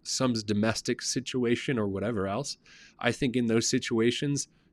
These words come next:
you could still, within a law like that, um, put out something that would be an exemption to that. If the police are aware that you are in a domestic relationship that is abusive, um, I think the police could then very well go with you to a gun shop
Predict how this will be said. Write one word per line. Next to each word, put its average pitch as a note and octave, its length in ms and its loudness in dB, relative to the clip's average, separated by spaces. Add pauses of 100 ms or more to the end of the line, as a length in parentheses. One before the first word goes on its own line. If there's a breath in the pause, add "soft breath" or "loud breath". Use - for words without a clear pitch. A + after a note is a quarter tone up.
you A2 120 2
could A2+ 180 2
still, A#2 300 2
within G#2+ 260 4
a A2+ 60 2
law A2 260 4
like G2+ 280 2
that, C3 400 2 (640 soft breath)
um, A2 300 2
put E3 220 6
out D3+ 220 6
something B2+ 500 2
that A2+ 180 -2
would G#2+ 240 2
be A2 360 4
an G#2 80 0
exemption G#2 560 -4
to G#2+ 260 -2
that. F2+ 280 -10
If G#2 160 -16
the F#2+ 80 -18
police B2 380 2
are G#2 100 0
aware G2 560 -2
that F#2 220 -14
you G2+ 160 -6
are F#2+ 140 -4
in F#2 180 -12
a - 20 -16
domestic F#2+ 540 -12
relationship G2+ 680 -4
that F#2 120 -8
is F#2 160 -8
abusive, G2+ 640 -4 (440 soft breath)
um, F#2+ 380 -2 (580 soft breath)
I G#2 80 0
think G2+ 380 -4
the G#2+ 80 -4
police G2+ 340 -2
could G2 180 -8
then F#2+ 240 -4
very F#2+ 240 0
well F#2+ 260 -4
go G#2+ 220 2
with G#2+ 340 4
you A2+ 160 0
to A#2 220 0
a G#2 40 0
gun G#2 220 -2
shop A2 380 -2